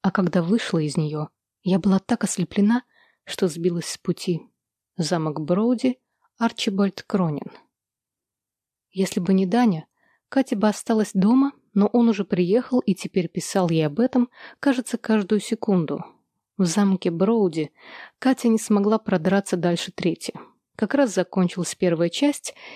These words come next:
и она решила, что с нее хватит. Говорят, что клин клином вышибают, но в случае Кати это не сработало. Столкнуться с тем, что она и так видит чуть ли не каждый день, еще и на страницах книги, оказалось выше ее сил и стрессоустойчивости.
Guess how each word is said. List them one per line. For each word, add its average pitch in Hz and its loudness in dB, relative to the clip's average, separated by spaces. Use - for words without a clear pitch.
и 208 0
она 220 4
решила, 269 2
что - -2
с - -4
нее 196 2
хватит. - -4
Говорят, 190 2
что - -2
клин 185 2
клином 185 2
вышибают, 165 -2
но 240 4
в - -4
случае 262 0
Кати - 0
это 208 0
не 185 4
сработало. - -4
Столкнуться 220 0
с - -12
тем, 220 2
что - -2
она 185 2
и - 0
так - -4
видит 185 -4
чуть - -4
ли 202 2
не 196 2
каждый 175 2
день, 170 -2
еще 170 -2
и 226 2
на 214 2
страницах 202 0
книги, 196 2
оказалось 247 2
выше 214 0
ее 170 0
сил 240 0
и - -2
стрессоустойчивости. 165 -2